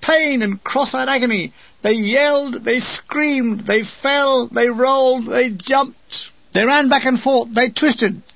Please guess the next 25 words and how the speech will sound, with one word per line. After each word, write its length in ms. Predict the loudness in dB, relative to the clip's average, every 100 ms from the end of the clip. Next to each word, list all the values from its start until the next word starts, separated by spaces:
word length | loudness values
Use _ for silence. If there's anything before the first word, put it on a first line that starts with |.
| _
clattered 260 | 2 4 4
into 140 | 2
the 100 | 2
walls, 480 | 2 4 4 2 -2 -2
into 200 | 0 0
each 140 | 2
other, 200 | 2 2
they 140 | 0 -4 -2
fell 160 | 0 2
over 120 | 2
the 100 | 0
table. 440 | 2 4 4 0 -4 -18 -20 -20 -10
At 120 | -6
the 60 | -4
height 360 | 0 2 2 0
of 100 | 0
this 160 | 0
chaotic 440 | 0 2 2 -2 -2
fandango, 680 | 0 2 2 4 2 2 -2 _ _ -2
I 100 | 0
was 160 | 0
sat 260 | 0 0 2
on 120 | 0
the 60 | 0
floor, 420 | 0 2 0